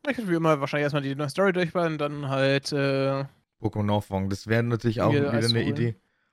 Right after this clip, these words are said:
Speaker 2: Aber, ja, gut, ist dann das Nächste, ne? Weil man ja wieder nicht weiß, wegen, wegen, äh, Major Spoilers. Ist ja mir schon mal passiert.
Speaker 1: Mhm. Mhm. Ja, ja, ich, deswegen, mhm.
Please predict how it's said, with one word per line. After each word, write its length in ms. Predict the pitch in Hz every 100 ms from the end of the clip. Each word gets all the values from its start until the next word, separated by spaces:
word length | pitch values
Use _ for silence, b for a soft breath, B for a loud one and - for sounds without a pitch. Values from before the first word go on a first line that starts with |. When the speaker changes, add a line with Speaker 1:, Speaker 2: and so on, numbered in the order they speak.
| _
Speaker 2:
Aber, 640 | - 120 117 113 110 107 - _ _
ja, 320 | 120 151 202 240
gut, 360 | 240 269 - -
ist 140 | 180
dann 140 | 196 180
das 160 | 180
Nächste, 340 | 165 202 - 123
ne? 180 | 135 151
Weil 120 | 151
man 160 | 151
ja 180 | 151 151
wieder 160 | 151 151
nicht 200 | 143 -
weiß, 320 | 143 151 -
wegen, 260 | 143 135 139
wegen, 520 | - 135 135 135 127 B B B B B
äh, 160 | 113 123
Major 300 | 127 139 139
Spoilers. 520 | 127 160 156 104 - - _ _ _ _ _ _ -
Ist 100 | 127
ja 80 | 135
mir 140 | 175
schon 120 | 127
mal 120 | 101
passiert. 280 | 90 92 98
Speaker 1:
Mhm. 140 | 147 175 _ _ _ _ _ _ _ _
Mhm. 220 | - 160 208 _ _ _ _ _ _ _
Ja, 160 | 170 196
ja, 300 | 139 143 151
ich, 120 | 143
deswegen, 380 | 151 143 151 147 151 170
mhm. 80 | 175